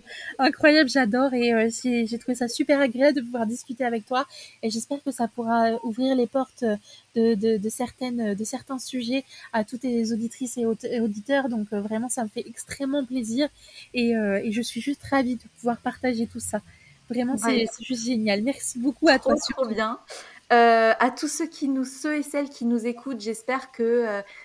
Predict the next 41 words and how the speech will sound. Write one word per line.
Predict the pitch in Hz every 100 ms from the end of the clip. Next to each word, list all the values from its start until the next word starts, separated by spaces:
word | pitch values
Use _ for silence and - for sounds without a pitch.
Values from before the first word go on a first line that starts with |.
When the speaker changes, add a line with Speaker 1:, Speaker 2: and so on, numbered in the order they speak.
| -
Speaker 2:
euh, | 220
ces | 214 - 202
deux | 185 269 240
épisodes, | 240 - 208 233 247
euh, | 214 202 202
je | -
pense | 269
que | 269
je | 233 220
le |
ferai, | 214 220 226 226 208
euh, | 196 - -
je | 208
sais | 320 440 427
pas | 349
encore | 285 277 277
s'il | 285 -
y | 247
aura | 226 240
deux | 247
ou | 277 254
trois | - 240 247
épisodes | 247 254 311
parce | 277 240
que | 254
là, | 254
on | 269 233
a |
quand | 233 254
même | 240 262
parlé | 262 247 247
presque | 254 247 294
deux | 190 254 233
heures, | 277 247 220
donc, | 247
euh, | 254 240
faudrait | 247 226 247
peut-être | 247 247
pas | 240 233
abuser. | 233 240 359 - - - -
Donc, | 285